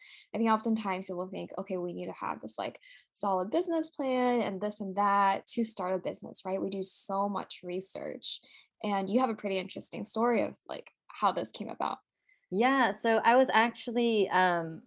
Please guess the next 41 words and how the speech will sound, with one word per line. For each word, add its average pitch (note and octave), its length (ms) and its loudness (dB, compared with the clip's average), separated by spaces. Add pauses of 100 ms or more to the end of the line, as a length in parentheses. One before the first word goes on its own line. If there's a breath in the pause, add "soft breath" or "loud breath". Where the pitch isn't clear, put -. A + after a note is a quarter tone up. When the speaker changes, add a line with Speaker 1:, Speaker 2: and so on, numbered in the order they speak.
(160)
Speaker 2:
reaching A3+ 320 2
out A3 220 2 (100)
to G3 340 6
a F#3+ 100 -2
friend C4 440 4
that G#3 140 6
I G#3+ 60 4
had G#3 200 2
known, F#3 600 0 (100)
um, F3 600 -2 (280)
in G3+ 220 0
San F#3+ 220 -2
Francisco, A3 460 -6
and G#3 360 4
we G3 80 2
were G#3 60 2
just G#3 200 -4
catching G#3 320 -2
up, G#3 240 0 (480)
and F#3 480 2 (240)
she - 320 -4
was G#3 180 0
mentioning G#3+ 480 0
that F#3 280 2
she G3 420 2 (100)
really G3+ 460 2
wanted F3 380 -2 (100)
to E3+ 500 0 (220)
have G3 420 6
a G3 80 0
website B3 440 2
of G#3+ 100 0
her A3 160 0
own, F#3+ 360 0 (420)
um, F3 580 2 (320)
and G#3 100 4
it G#3 60 6
was G#3 120 2
kind G#3 220 2
of G#3 80 0
her, G3 320 2